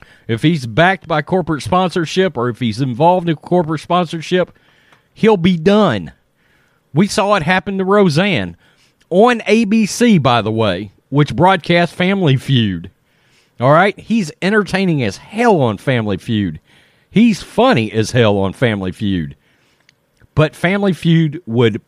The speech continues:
poof, be gone. Out of there. Zero. End of story. Steve Harvey would not have it anymore.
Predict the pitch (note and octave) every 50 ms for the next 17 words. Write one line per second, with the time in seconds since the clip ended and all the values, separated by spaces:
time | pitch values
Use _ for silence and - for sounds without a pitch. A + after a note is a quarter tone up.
0 | _ - - - F#3 D#3 G#2+ - - - - _ _ _ _ G2+ G2+ B2 C3+ C#3+
1 | C3 A#2+ B2+ A#2+ A#2 G#2+ F#2 F2 F#2 - - _ _ _ _ _ _ _ _ _
2 | _ _ _ _ _ _ _ _ _ - D#3 D#3+ C#3+ C3 A#2+ G#2 G#2+ F#2+ F2 F2
3 | E2 - _ _ _ _ - G#2 G2+ G2 G#2 D3 E3 D3+ B2 A2+ G#2 F#2 F#2+ G#2
4 | - _ _ _ _ _ _ _ _ _ _ _ _ _ _ F3 F3 F#3+ F#3+ F3
5 | D3+ B2+ - - - E3+ D#3+ C#3+ A2+ G2+ F#2+ D#2+ - - - - - E3 E3+ D#3
6 | D3 D#3+ D#3 D#3 D#3 D#3+ E3 C3 A#2+ G#2 A2 B2 C3+ D#3 F3 - C3 D3+ E3 F3
7 | E3+ D3 A#2 G2 G2+ G2 F#2 F2+ F#2 F#2 F#2 F2 D#2 C#2+ D#2 -